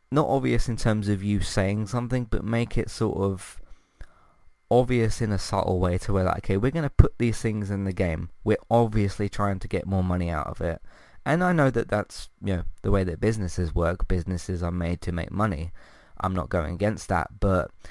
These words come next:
there's a line, and this game has crossed that line for me. Um, and again, I'm just gonna go back to my sighing and my disappointment for it, because, yeah,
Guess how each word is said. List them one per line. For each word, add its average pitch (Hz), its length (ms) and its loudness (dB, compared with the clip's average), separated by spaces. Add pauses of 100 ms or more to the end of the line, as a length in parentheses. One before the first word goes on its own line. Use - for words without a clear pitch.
(880)
there's 90 220 2
a 87 80 0
line, 90 440 2 (440)
and 92 460 0
this 95 200 0
game 92 300 2
has 90 120 -2
crossed - 280 2
that 76 120 0
line 87 260 -2
for - 120 0
me. 92 280 0 (280)
Um, 90 560 2 (340)
and 90 640 0 (280)
again, 101 320 0
I'm 95 100 0
just 92 160 -6
gonna 98 160 0
go 92 180 0
back 90 200 0
to - 120 -4
my 92 140 0
sighing 101 760 0
and 95 120 -4
my 92 100 0
disappointment 101 720 4
for 92 220 -2
it, - 160 -4
because, 92 640 -2 (1500)
yeah, 131 300 4